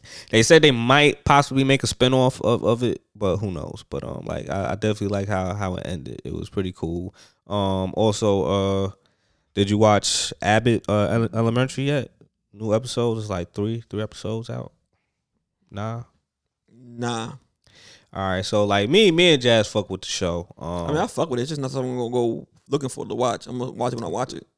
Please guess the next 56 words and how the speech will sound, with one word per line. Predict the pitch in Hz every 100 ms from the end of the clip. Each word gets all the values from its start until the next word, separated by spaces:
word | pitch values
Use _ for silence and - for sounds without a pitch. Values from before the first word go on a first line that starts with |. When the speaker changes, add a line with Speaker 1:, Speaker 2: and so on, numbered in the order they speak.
| _
Speaker 1:
Dude, | 98 120 110
just | 113 123
go | 123
on | 151 147
Hulu, | 170 180 98 87
dog. | 98 135 160 -
Like, | -
Speaker 2:
I |
watch, | - - -
Speaker 1:
come |
Speaker 2:
if | 175
Speaker 1:
on. | 233 214
Speaker 2:
I'm, | 156
if | 240
I'm | 240 208
running | 247 240
out | 226
of | 220
things | 233
to | 220
watch, | 208 359 233
I |
watch | 202 302 359
it, | 302 285
but | 262 -
I | 247
ain't | 269
watching | 262 202
Speaker 1:
Dude, | 196
Speaker 2:
it. |
Speaker 1:
wa-, | 165 196
yo, | 156 135 101 95
yo, | 147 110 90
joint's | 98 165 135 -
funny, | 139 104
man. | 90 92 104 113 _ _ -
Speaker 2:
Okay. | 285 277 302 349 _ _ _ _ _ _ _ - - - - _
I | -
seen | - 285
the |
first | 254 254
one. | -
Speaker 1:
All | 135
right, | 127 120
so, | 131 117
um, | 120 123 123 117 - _ _ _ _ _ - -
also, | 156 160 127
I, | 135 117 73 127
I, | - 127
I |
think | - 151 131
Grand | 110 127 139 135
Crew | - 147 143 - _ _ _ _ _ _ _
is | - 104
pretty | - 123
cool. | 120 147 143 139 135